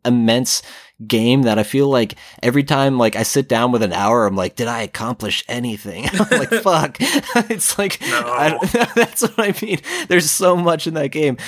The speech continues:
Speaker 1: And I feel like when it first came out and, like, the, the reviews were coming in and people were like, "I beat it and it was so good." I'm like, "How the fuck? You must have focused directly on main quest only and nothing else, because, oh my God, there's so much to do in that game." And I
Speaker 2: Yes.
Speaker 1: feel like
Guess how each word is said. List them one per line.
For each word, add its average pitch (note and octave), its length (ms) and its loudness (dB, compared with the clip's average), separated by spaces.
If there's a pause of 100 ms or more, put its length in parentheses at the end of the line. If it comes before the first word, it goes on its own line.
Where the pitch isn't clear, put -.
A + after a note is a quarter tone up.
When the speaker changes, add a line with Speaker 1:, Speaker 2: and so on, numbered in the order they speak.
(140)
Speaker 1:
And D3 160 2
I D3 80 4
feel F#3 240 2
like F3 320 2
when D3 160 2
it C#3+ 120 2
first D#3 300 0
came C3+ 180 2
out C3+ 220 2
and, A#2 160 2
like, A2 240 2
the, G#2+ 400 2 (300)
the B2+ 160 4
reviews B2 640 2
were A#2+ 120 0
coming B2 260 2
in A#2+ 160 4
and G#2+ 80 2
people A2+ 220 0
were A2 80 2
like, G#2+ 360 2
"I A2+ 100 -2
beat C3 280 0
it A#2+ 300 -2
and A#2 120 0
it A#2 100 0
was A2+ 120 -2
so B2+ 220 2
good." A#2 260 2
I'm G#2+ 80 2
like, G#2+ 220 -2 (240)
"How D#3+ 180 2
the D3+ 140 2
fuck? C#3+ 280 0
You C3+ 140 0
must D3 200 2
have C3 80 0
focused C3 420 0
directly C3 480 4
on A2+ 200 4
main A2+ 220 4
quest A2 320 0
only G#2+ 260 2
and G2+ 140 2
nothing G#2 300 0
else, G2 160 -2
because, G2+ 480 -4
oh A2+ 120 0
my G2+ 160 0
God, F#2+ 220 -2
there's G#2 220 -2
so - 180 0
much G#2 200 0
to G2+ 60 -6
do G2 140 -2
in F#2 60 -2
that F#2+ 160 -4
game." F2+ 220 -6 (500)
And G#3 180 2
I - 60 2
Speaker 2:
Yes. - 80 0
Speaker 1:
feel G3 140 2
like F3 280 2